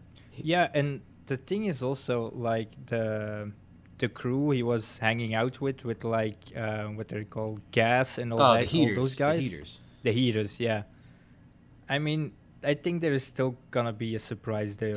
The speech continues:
Speaker 1: Oh, me too, man. I don't think Granola's the end-all, be-all to this. And I don't think it's gonna be Frieza again. They're not gonna focus on that again. I think it's
Speaker 2: Frieza's
Speaker 1: Gas.
Speaker 2: gonna get his ass kicked.
Speaker 1: I think it's Gas,
Speaker 2: If it's
Speaker 1: man. Gas.
Speaker 2: Nah, maybe.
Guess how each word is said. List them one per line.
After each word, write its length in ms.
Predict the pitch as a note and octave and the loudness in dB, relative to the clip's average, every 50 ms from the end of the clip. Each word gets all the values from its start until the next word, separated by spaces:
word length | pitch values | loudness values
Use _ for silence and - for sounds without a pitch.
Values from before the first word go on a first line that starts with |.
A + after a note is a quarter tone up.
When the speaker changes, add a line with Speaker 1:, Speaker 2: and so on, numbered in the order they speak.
| G#2+ G#2 | -2 0
Speaker 1:
Oh, 240 | A#2 C3 C3 A#2+ G#2+ | 2 2 2 2 0
me 120 | B2+ C#3+ | 0 -2
too, 160 | C3+ - D#3 C#3 | -2 0 0 0
man. 160 | C3 C3+ B2+ - | 0 -2 -2 -2
I 80 | G#2+ C3 | -4 -4
don't 160 | D#3 D3+ C3 | -4 -4 -4
think 180 | D3 D#3 C3 A#2+ | -6 -6 -6 -6
Granola's 500 | C3 B2 B2 C#3 D#3 D3+ C3 B2 G#2 G2+ | -6 -4 -2 -2 0 0 0 -2 -4 -4
the 160 | A2 - - | -8 -8 -6
end-all, 340 | A#2 B2 A#2+ A#2+ A#2 A2+ G#2 | -6 -6 -4 -4 -4 -4 -4
be-all 400 | G2 A2+ A#2 A#2+ A2+ G2 F#2 F2+ | -6 -6 -6 -6 -6 -6 -6 -8
to 120 | - F#2+ | -10 -12
this. 320 | F2+ F2+ F2 E2+ - - - - - - | -12 -10 -10 -8 -8 -10 -10 -12 -16 -10
And 120 | - A2+ C3 | -4 0 2
I 40 | C3+ | 2
don't 120 | D#3+ D3 | 2 2
think 120 | - D3+ C#3 | 2 0 0
it's 80 | C3+ | 0
gonna 120 | D3 D3 C#3 | 0 0 0
be 100 | B2+ A2+ | 0 -2
Frieza 500 | - - - A#2+ B2+ C3 A#2 G2+ G2 D#2+ D#2 | -4 -4 -6 -4 -2 -2 -2 -2 -4 -6 -8
again. 320 | E2 D#2+ E2 E2+ F#2+ G#2 | -10 -10 -10 -10 -10 -10
They're 80 | A2+ A#2 | -8 -8
not 140 | C3 C3 C3 | -8 -8 -8
gonna 140 | A2+ G2 F2 | -8 -12 -10
focus 380 | - G2 F#2+ G2 F#2 F2+ E2+ | -10 -10 -10 -10 -10 -10 -10
on 160 | F2+ E2 E2 | -10 -12 -12
that 160 | E2 F2+ F#2 F2 | -10 -10 -10 -10
again. 380 | D#2 F2 E2 D2+ D#2+ F2 F#2 - - - - - - - | -10 -12 -14 -14 -14 -16 -16 -18 -20 -20 -20 -20 -12 -6
I 120 | - A#2+ B2+ | -2 -2 -2
think 240 | - D#3+ D3+ C3 B2+ | 0 0 -2 -2 -2
it's 120 | - - | -2 0
Speaker 2:
Frieza's 120 | F3 F#3+ F3+ | 0 2 4
Speaker 1:
Gas. 200 | F#3+ F3+ C3 G#2+ | 4 4 4 4
Speaker 2:
gonna 160 | D#3+ C#3+ C#3 | 2 4 4
get 120 | B2+ B2 | 4 4
his 180 | B2 B2+ - - - | 2 0 -4 0 2
ass 280 | B2+ A#2+ A#2+ A#2 - - | 4 4 4 4 2 -2
kicked. 420 | - - A2+ G#2 - - - - - - - - - - - - - | -4 -4 -4 -4 -6 -10 -18 -20 -20 -20 -20 -20 -20 -20 -10 -4 -4
Speaker 1:
I 80 | A#2+ | -2
think 180 | B2 F3 E3+ D#3+ | 0 0 0 0
it's 120 | C3+ - | -2 -2
Gas, 400 | - - G2+ B2 C#3 A#2+ - - | -4 -4 -4 -4 -4 -4 -2 -2
Speaker 2:
If 100 | B2+ A2+ | 0 0
it's 120 | B2 G2 F2+ | -2 -4 -6
Speaker 1:
man. 160 | F#2 G2+ G#2+ - - - - - - - - - - - - - - - | -10 -12 -16 -18 -20 -20 -20 -20 -20 -20 -20 -20 -20 -20 -20 -20 -8 -2
Gas. 400 | G2+ G#2 A2+ G#2 - - - G3 | 0 0 0 0 -2 -6 -6 -6
Speaker 2:
Nah, 320 | G#3 A3 A3 A3+ A#3 A3+ | -4 -2 -2 0 0 0
maybe. 640 | A3+ A3+ G#3+ G3+ G3 F#3 F3 D3+ D#3 E3 E3 D3+ - | -2 -2 0 0 0 0 0 -2 -2 -2 -4 -6 -8